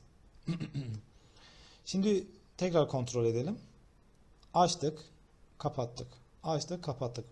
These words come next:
Program şu an düzgün çalışıyor. Şimdi bu iki işlemi yaptıktan sonra artık bağlantımız var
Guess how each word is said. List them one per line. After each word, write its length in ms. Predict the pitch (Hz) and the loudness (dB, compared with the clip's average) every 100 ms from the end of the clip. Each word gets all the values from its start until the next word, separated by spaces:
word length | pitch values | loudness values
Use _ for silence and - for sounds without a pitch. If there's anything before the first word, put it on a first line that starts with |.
| - | -12
Program 380 | 175 151 156 156 | 0 2 2 0
şu 120 | 156 | -2
an 140 | 160 143 | -2 -4
düzgün 260 | 139 147 | -4 -6
çalışıyor. 540 | 139 127 120 - 110 107 - - - - | -2 -2 -2 -4 -8 -10 -18 -20 -20 -6
Şimdi 180 | 202 202 | 0 2
bu 100 | 214 | 2
iki 320 | - 202 190 | 0 -6 -2
işlemi 340 | - 180 185 | 0 2 2
yaptıktan 540 | 190 160 147 - 160 175 | 2 2 0 0 -2 0
sonra 400 | 170 131 143 233 - - - - | 0 0 0 -2 -10 -20 -20 -8
artık 340 | 170 165 170 151 | 2 2 2 6
bağlantımız 680 | 147 143 143 139 143 127 | 8 8 6 2 -4 -2
var 240 | 139 185 | 0 -2